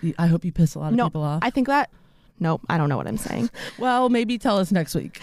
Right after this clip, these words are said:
Speaker 2: I, wait, I'm thinking of a squib from Harry Potter.
Speaker 1: Oh
Speaker 2: It's
Speaker 1: my,
Speaker 2: an
Speaker 1: what is that?
Speaker 2: It's, uh,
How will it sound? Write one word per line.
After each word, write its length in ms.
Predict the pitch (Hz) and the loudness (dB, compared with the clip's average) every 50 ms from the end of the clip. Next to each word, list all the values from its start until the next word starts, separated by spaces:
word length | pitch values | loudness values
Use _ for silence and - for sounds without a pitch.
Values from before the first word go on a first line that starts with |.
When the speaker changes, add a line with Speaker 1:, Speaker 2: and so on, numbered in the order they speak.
| - - - | -10 -4 -2
Speaker 2:
I, 140 | - 294 339 | 0 0 0
wait, 240 | 240 285 311 311 - | 0 0 2 2 2
I'm 160 | - 269 285 285 | 2 0 0 0
thinking 280 | 277 285 277 285 294 285 | 0 0 0 0 0 0
of 100 | 269 262 | 0 0
a 80 | 311 | -2
squib 580 | - - - - - 226 240 233 240 220 226 269 | -2 -2 -6 -4 -2 0 2 2 2 0 -2 -4
from 200 | - 269 285 294 | -4 -2 0 2
Harry 320 | 294 285 247 254 254 262 | 2 2 2 2 0 0
Potter. 560 | 247 - 262 233 226 233 220 214 185 202 254 - | 0 0 2 2 2 2 2 0 0 -2 -2 -2
Speaker 1:
Oh 120 | - 214 | 0 2
Speaker 2:
It's 100 | 226 240 | 2 2
Speaker 1:
my, 60 | 247 240 | 0 0
Speaker 2:
an 100 | - 196 | -2 -2
Speaker 1:
what 140 | 226 233 240 | 0 2 2
is 140 | 254 214 185 | 0 0 0
that? 680 | 226 240 269 285 311 294 285 247 202 190 170 135 - - - - - | 0 0 0 2 2 2 2 2 2 2 2 0 -4 -8 -10 -4 -2
Speaker 2:
It's, 200 | 226 254 - - | -2 -2 -2 -2
uh, 380 | 262 254 240 233 220 196 190 | 0 0 2 2 0 -2 -4